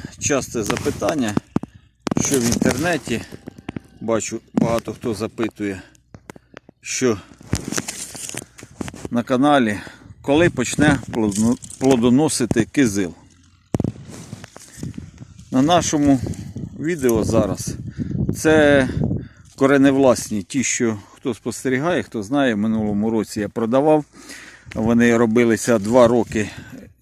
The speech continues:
ці відводки. Ну, метод-, методом відводка робилося. І,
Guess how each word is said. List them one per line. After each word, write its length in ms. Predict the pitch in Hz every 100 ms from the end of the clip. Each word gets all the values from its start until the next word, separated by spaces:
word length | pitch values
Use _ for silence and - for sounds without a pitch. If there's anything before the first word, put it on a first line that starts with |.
| _
ці 240 | - 139
відводки. 720 | 110 117 127 170 165 - 98 87 - - - - - - - - - - - -
Ну, 140 | 202
метод-, 460 | 147 143 165 156 123 -
методом 580 | 120 143 139 135 135 127
відводка 640 | 127 127 127 110 - 98
робилося. 560 | 98 92 92 85 - - - - - - _ _ -
І, 420 | 175 175 170